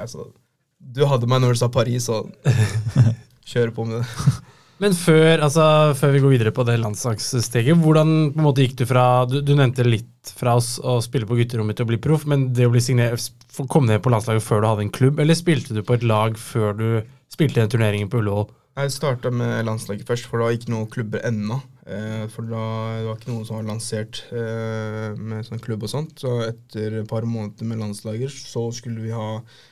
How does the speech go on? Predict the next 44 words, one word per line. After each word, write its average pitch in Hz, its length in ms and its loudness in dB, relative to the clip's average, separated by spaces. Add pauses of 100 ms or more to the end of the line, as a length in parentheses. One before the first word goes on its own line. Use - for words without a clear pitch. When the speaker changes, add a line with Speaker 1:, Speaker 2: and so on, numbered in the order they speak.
Speaker 1:
en 123 160 -2
egen 120 260 0
liga 117 320 -2
da, 160 80 0
som, 123 300 -4
eh, 120 260 0
Elitserien, 120 480 -2
og 127 160 -6
det 123 100 -4 (120)
het 117 260 -8
E-serien. 113 480 -4 (240)
Eh, 123 160 -8
der 120 240 -4
alle, 120 160 -2
nesten 120 240 -6
alle 113 160 -6
klubbene 110 240 -6
i 113 80 -4
Norge 110 300 -8 (580)
på 117 80 -6
Elitserien, 110 480 -6
eh, 110 320 -8
skulle 120 220 -8
være 107 100 -8
med 123 160 -6
da. 151 60 -8 (640)
Av 120 80 -4
et 104 140 -2
e-sportlag, 123 340 -6
og 117 100 -2
da 117 140 -2
ble 117 300 -4
jeg 120 100 -8
signet 113 420 -6
der 110 360 -8 (100)
på 117 240 -4
Vålerenga, 113 540 -6 (260)
eh, 107 400 -10
sammen 107 320 -10
med 104 240 -8
gamle 107 240 -8
partner 104 560 -8
Hyper. 104 320 -8 (640)
Eh, 110 680 -8